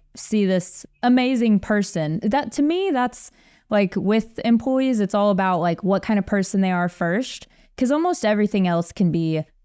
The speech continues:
learned or taught if they have good work ethic and they're just a good person. So, like,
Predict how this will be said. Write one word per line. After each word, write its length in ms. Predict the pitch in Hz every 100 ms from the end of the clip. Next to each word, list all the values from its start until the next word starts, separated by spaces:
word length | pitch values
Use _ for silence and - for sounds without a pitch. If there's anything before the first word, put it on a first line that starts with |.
| _ -
learned 340 | 185 180 170
or 60 | 160
taught 340 | - 143 113
if 140 | 165 -
they 100 | 175
have 240 | 165 160
good 140 | 233
work 240 | 226 208 196
ethic 340 | 202 202 190
and 120 | 175
they're 100 | 170
just 200 | 165 175
a 60 | 175
good 200 | 160 151
person. 360 | - 156 - 151
So, 180 | - 160
like, 260 | 160 156